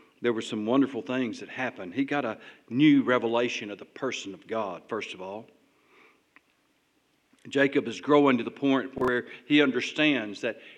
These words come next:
it's not just the place that's important, it's the God that makes that place important.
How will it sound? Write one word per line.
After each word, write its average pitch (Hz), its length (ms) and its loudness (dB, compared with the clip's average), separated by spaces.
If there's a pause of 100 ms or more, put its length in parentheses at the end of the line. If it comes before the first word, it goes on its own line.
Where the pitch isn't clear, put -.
it's 139 160 -2
not 147 220 0
just 143 200 -2
the 135 60 -6
place 143 460 0
that's - 180 -16
important, 107 640 -8 (420)
it's 131 240 -6
the 120 100 -8
God 98 560 -2 (260)
that 107 160 -8
makes 120 340 -4
that - 180 -10
place 104 280 -8
important. - 760 -16